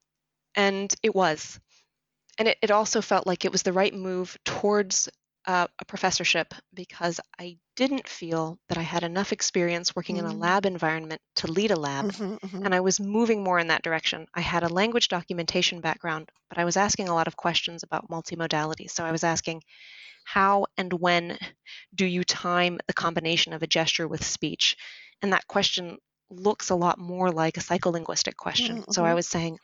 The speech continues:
Speaker 1: "If I'm moving towards a lab model, I need a very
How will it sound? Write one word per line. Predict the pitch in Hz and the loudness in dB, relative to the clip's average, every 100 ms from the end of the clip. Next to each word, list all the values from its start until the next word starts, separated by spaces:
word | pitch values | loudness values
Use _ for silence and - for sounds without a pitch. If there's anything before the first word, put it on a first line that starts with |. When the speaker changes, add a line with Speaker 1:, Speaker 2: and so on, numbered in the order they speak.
| _ | _
Speaker 1:
"If | - - | -10 -4
I'm | 180 | 0
moving | 214 202 | 2 0
towards | 185 175 170 | 0 0 0
a | |
lab | 165 175 165 | 2 2 2
model, | 160 160 151 - - - _ - | -2 -2 -4 -8 -18 -20 _ -2
I | |
need | 190 175 | 0 0
a | |
very | 147 190 190 180 | 0 2 4 2